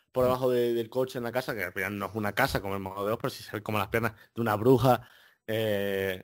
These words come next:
en este caso es por debajo del coche de la ventana, pero bueno, es una referencia que yo cuando la vi la entendí perfectamente, la referencia al mago de Oz. Y al final, pues, la serie,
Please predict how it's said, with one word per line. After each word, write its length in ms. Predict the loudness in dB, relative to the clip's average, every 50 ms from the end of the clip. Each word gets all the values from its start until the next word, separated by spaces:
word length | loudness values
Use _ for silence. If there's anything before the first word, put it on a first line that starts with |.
| _ _ -10
en 80 | -8
este 160 | -8 -6 -4 -4
caso 160 | -4 -4 -4
es 60 | -4
por 100 | 0 2
debajo 260 | 2 2 2 2 2
del 140 | 0 2 2
coche 240 | 2 0 2 2 0
de 80 | 0
la 140 | 0 0 0
ventana, 260 | 0 0 0 -2 -2
pero 160 | 0 -2 -2 -2
bueno, 180 | -2 -6 -8 -6
es 80 | -4 0
una 140 | 2 4 4
referencia 440 | 4 4 2 -2 0 2 0 0 2
que 140 | 2 2
yo 80 | 2 2
cuando 160 | 2 0 0 0
la 60 | 0 2
vi 120 | 2 0
la 100 | 0 -2
entendí 360 | -4 -4 -4 -4 -2 -2 -2
perfectamente, 520 | -2 -2 -4 -6 -10 -8 -6 -6 -4 -2 0
la 100 | 0 0
referencia 340 | 0 0 -2 -2 -2 -2 -4
al 60 | -2
mago 180 | -2 -2 -2 0
de 80 | 0 0
Oz. 140 | 0 0 -4 _ _ _ _ _ _ _ _ _ _ _ _ _ _ _ _ _ _ _ _ _ _ _ _ _ _ _ _ 2
Y 440 | 4 6 6 6 6 6 6 6
al 120 | 6 6 4
final, 280 | 0 2 4 4 4 4
pues, 220 | 4 4 2 2 -2 -8 -14 _ _ _ _ _ _ _ _ _ _ _ -8
la 240 | -2 2 2 2 2
serie, 580 | 2 4 4 6 6 8 6 6 4 2 -4